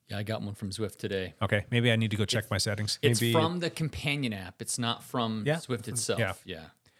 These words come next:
Speaker 2: All right. Well, that's interesting. Um, but they have made that process easier, though, where I can just post it. And there's a link that's easily shareable, and we'll, we'll put it into our team Slack, or we'll put it on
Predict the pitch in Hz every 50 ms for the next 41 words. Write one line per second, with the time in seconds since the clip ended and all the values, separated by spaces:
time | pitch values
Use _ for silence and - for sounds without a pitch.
0 | _ _ _ _ _ _ _ _ _ _ _ _ - - 107 104 104 - - 139
1 | 143 131 - - 147 151 - - 127 113 - 110 - - 123 120 127 123 - 147
2 | 143 135 131 123 120 113 110 110 - _ - 139 135 - - - 151 135 156 147
3 | 131 147 147 123 131 139 135 123 113 123 113 - - 127 117 110 - - 117 113
4 | - - - 147 143 135 120 123 113 104 98 101 104 107 107 107 104 101 104 -
5 | - 117 110 - - - 110 104 - 131 - 135 151 156 156 160 190 151 123 120
6 | 117 127 - 139 117 123 117 - - - 135 127 123 117 127 131 127 120 - -
7 | 120 107 107 104 107 107 113 117 107 101 101 117 107 113 117 113 - - 131 117
8 | 117 113 113 110 - - 120 107 - - 120 117 113 - - 107 104 110 110 -
9 | - 110 101 104 101 - - 117 113 107 117 113 113 113 113